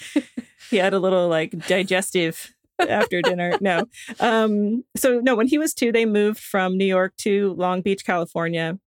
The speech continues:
That was in nineteen nineteen. And they w-, actually lived in Torrance. He eventually went to the school, Torrance High School. But when he was five,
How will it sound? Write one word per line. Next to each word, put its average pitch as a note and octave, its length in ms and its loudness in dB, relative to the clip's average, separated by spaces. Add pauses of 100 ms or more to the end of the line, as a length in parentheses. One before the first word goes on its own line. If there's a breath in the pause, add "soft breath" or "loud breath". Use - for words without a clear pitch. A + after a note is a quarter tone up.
That C#4 160 0
was D4+ 160 0
in A#3 380 2
nineteen G3 520 -2
nineteen. E3+ 680 -4 (300)
And G3+ 440 0
they A3 140 2
w-, C4 140 -2
actually C4 380 -2
lived G#3 640 0
in F#3 460 0
Torrance. G3+ 680 -4 (300)
He C#4 200 0
eventually A3 380 2
went F#3+ 220 -2
to F3 320 0
the F3+ 100 -4
school, - 380 -2
Torrance F#3+ 400 -2
High E3 120 -2
School. D#3+ 420 -8 (600 soft breath)
But G3+ 220 2 (300)
when B3 200 2
he D#4 140 2
was F#4+ 180 0
five, G3 400 0